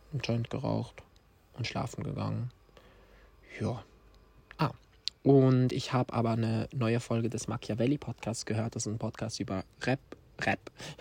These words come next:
<laughs> Rap und Politik. Ähm, und da gab's eine Folge mit der Chefin von Balen-, oder der Designerin von Balenciaga und Rin,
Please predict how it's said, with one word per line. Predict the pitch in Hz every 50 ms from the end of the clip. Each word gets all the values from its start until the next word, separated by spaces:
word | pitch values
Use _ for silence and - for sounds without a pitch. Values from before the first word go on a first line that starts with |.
| - - -
<laughs> | 202 170 240 196 - 214 233 220 156 -
Rap | 117 120 120 139 - -
und | - 127 127 -
Politik. | - - 120 127 - - 175 - - - - - - - - - - -
Ähm, | - 123 117 117 113 110 113 113 113 - -
und | - 123 113 110 104 104 104 107 107 -
da | 107 107
gab's | 113 113 - -
eine | 110 -
Folge | - - 107 107 107 110 107 104
mit | 107 104 107 - -
der | 107 107
Chefin | - - 120 120 - - 120
von | 127 - 110 117 131
Balen-, | 117 113 113 113 110 117 - - - 123
oder | 117 107 101
der | 101 95
Designerin | 123 107 101 127 107 110 117 117 110 110 107 110
von | - 107 107
Balenciaga | 104 107 113 117 123 - 135 131 135 131 127 127 127 127 -
und | 113 113 113 120 117 120
Rin, | 127 139 156 165 175